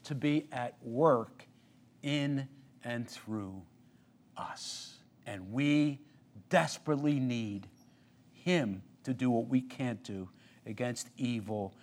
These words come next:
against the temptations of the world, the flesh, and the devil.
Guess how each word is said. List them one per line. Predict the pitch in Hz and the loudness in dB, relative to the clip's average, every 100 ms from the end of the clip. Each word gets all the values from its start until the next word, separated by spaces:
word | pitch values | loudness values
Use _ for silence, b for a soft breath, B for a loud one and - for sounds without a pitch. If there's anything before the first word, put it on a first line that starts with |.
| B 101 | B -12
against | 101 117 - | -4 -4 -4
the | 120 | -10
temptations | 127 113 - 127 135 117 | -8 -8 -2 -4 -2 -4
of | 127 | -2
the | 120 | 0
world, | 110 117 117 | 4 4 4
the | 117 | 0
flesh, | - 110 110 107 - - | -6 0 0 0 -12 -12
and | 104 | -10
the | 101 | -10
devil. | 98 98 98 101 | -8 -10 -8 -10